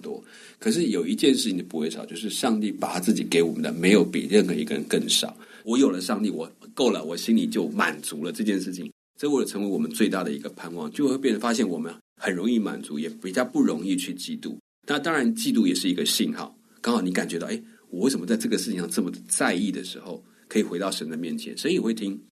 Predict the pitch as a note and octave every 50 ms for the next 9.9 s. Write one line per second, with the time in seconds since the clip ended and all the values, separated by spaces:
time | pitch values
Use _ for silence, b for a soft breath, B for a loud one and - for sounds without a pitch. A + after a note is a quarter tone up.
0 | _ _ _ - C#3+ C#3+ C#3 C#3 C3+ A#2+ B2+ B2+ A#2+ A#2 B2 A2 A2 A2 G2 A2+
1 | A2+ F#2 F2 F2+ F#2+ G#2 G#2+ F#2+ G2+ A2 - - C3+ C#3+ D3 D3 C3+ - F#2+ G2
2 | G#2+ - C3+ A2 - - B2 A2+ A#2 G#2+ F#2+ E2 D#2 D#2 - G#2 F#2 - B B
3 | B B B - B2 C3 C3 C3 A#2+ B2 A#2 A2+ B B B B - G2+ G#2 A2+
4 | A#2+ C3 - - D3 B2+ A#2+ B2 A2+ G#2+ A#2 A2+ A2+ B2+ - D2+ E2 - - D2+
5 | - - - - - - - F#2+ - F#2 F#2+ G#2 G#2+ - - A#2 G#2+ F#2+ - -
6 | D2+ C#2 C#2 - D#2+ C#2 C#2+ - - - - - - - B2+ A#2+ A2+ A#2 C3 A2+
7 | - - A2+ G#2+ F#2+ - G2 F#2+ G2 F#2+ G2 F#2 F#2 F#2 B B B B B B
8 | - F2 F2 - G2 G2+ A2 A2 - - - - - - - A#2 G2 F#2+ F#2 E2+
9 | E2+ E2 D2+ - - E2 D2+ - - - - - D#2 - - - -